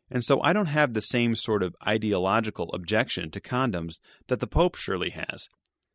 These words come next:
But nevertheless, I think the response to the Pope has been less than fair and really has indicated that many critics are simply unwilling to take an objective look at the evidence.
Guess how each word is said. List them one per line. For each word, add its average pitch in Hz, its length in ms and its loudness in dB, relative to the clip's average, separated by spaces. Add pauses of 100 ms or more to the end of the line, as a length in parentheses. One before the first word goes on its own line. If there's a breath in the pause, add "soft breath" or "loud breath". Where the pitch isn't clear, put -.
(720)
But 78 140 -2
nevertheless, 117 800 4 (140)
I 160 100 -2
think 214 220 -6
the - 100 -4
response 123 540 0
to - 80 -6
the 135 80 0
Pope 92 320 -2
has 98 160 -4
been 104 140 -2
less 104 340 -2
than 101 200 -2
fair 87 520 2 (360 loud breath)
and 131 160 0
really 185 160 4
has 131 200 2
indicated 113 500 2
that 95 140 0
many 139 180 0
critics - 580 -4
are 110 80 -2
simply 147 400 -2
unwilling 117 600 0
to 95 100 -10
take 117 220 0
an 113 40 -2
objective 107 540 -2
look 90 180 0
at 107 80 -14
the 101 140 -2
evidence. 147 420 -6